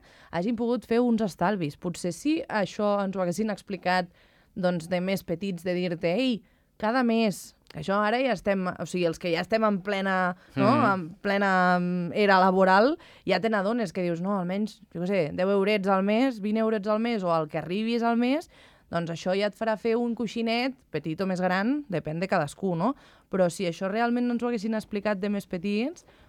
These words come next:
Speaker 1: potser molta gent sí que es podria permetre ara moltes coses que no, que no podem, no?
Speaker 2: Clar, segurament. I, però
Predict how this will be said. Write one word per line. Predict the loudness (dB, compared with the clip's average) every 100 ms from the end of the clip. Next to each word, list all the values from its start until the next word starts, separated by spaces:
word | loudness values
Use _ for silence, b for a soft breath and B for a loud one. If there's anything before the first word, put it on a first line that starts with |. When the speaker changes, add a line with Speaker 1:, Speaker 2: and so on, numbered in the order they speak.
| b -14
Speaker 1:
potser | -8 -4 0
molta | 0 2 0
gent | 2 0
sí | 0 -4
que | -6
es | -6
podria | -4 -2 0
permetre | 0 -2 0 -2 0
ara | 2 2
moltes | 0 -2 -2
coses | 0 0 0
que | 0 2
no, | 2 2 -2 -10 -6
que | -4
no | -2
podem, | 0 0 2 0
no? | -6 -12 _ _
Speaker 2:
Clar, | -8 -6
segurament. | -4 -2 -2 -2 -6
I, | -10 -14
però | _ 2 2